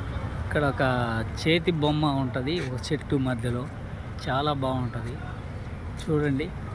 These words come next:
ఇది ఎలా ఉందో. చేతులు, చేతి మధ్యలో చె-, చెట్టు అంటే ప్రకృతిని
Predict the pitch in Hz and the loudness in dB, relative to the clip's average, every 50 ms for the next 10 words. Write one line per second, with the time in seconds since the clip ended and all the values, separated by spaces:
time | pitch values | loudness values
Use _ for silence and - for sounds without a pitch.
0 | - - 135 135 135 135 135 139 139 143 139 135 127 135 139 147 - - - - | -6 -4 -2 0 0 2 0 0 0 0 0 0 0 -2 -4 -4 -6 -6 -6 -6
1 | - - - - - - - - - - - - - - - - - - - - | -6 -6 -6 -6 -6 -6 -6 -8 -8 -6 -6 -6 -6 -6 -6 -6 -6 -8 -6 -6
2 | - - - - - - - - - - - - - - - - - - - - | -6 -6 -6 -6 -6 -6 -6 -6 -6 -6 -6 -6 -6 -6 -6 -6 -6 -6 0 2
3 | 605 508 508 508 508 - - - - - - - - - - - - - - - | 6 6 6 6 4 0 -6 -8 -8 -6 -6 -6 -6 -6 -6 -6 -8 -8 -8 -8
4 | - - - - - - - - - - - - - - - - - - - - | -8 -8 -6 -6 -6 -6 -6 -8 -8 -8 -8 -6 -8 -6 -6 -6 -6 -6 -6 -6
5 | - - - - - - - - - - - - - - 156 160 156 - 180 170 | -6 -8 -6 -6 -6 -6 -6 -6 -6 -6 -4 -2 4 6 6 6 6 4 2 2
6 | 185 214 247 254 - - - - - - - - - - 156 156 156 170 156 156 | 4 2 0 -2 -6 -8 -10 -8 -8 -8 -6 -4 0 2 2 2 2 2 2 4
7 | 151 143 135 156 160 175 170 - - - - - - - - - - - - - | 2 2 2 2 2 2 0 -2 -4 -6 -6 -4 -6 -6 -6 -6 -6 -6 -2 2
8 | 156 147 - - - 127 123 - - - - - - 147 147 143 185 208 240 - | 2 2 2 0 -2 -4 -2 -4 -4 -6 -6 -4 -2 -2 0 2 2 0 0 -2
9 | - - - - - - - - - - - - - - - - - - - - | -4 -8 -8 -6 -6 -6 -6 -6 -6 -6 -6 -6 -6 -6 -6 -6 -6 -6 -6 -8
10 | - - - - 147 - - - 180 180 170 - 196 180 160 | -8 -2 0 2 2 2 2 2 2 2 4 4 2 0 2